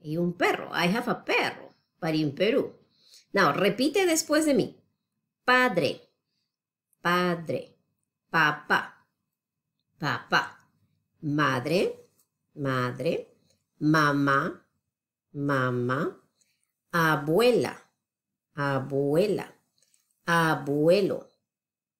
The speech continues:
Abuelo. Hermano. Hermano. Hermana. Hermana. La bebé. La bebé.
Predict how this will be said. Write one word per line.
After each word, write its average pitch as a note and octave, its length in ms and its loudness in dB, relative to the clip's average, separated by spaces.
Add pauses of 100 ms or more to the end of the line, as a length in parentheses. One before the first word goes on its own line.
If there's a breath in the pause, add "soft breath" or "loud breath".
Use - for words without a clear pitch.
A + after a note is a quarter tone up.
(120)
Abuelo. C#3+ 1040 0 (840)
Hermano. C#3+ 1120 0 (720)
Hermano. C3+ 1040 -2 (480)
Hermana. C#3+ 1160 -2 (520)
Hermana. C3 1120 -4 (560)
La D3+ 540 0
bebé. C#3 720 0 (920)
La C#3 380 -2
bebé. B2+ 680 -4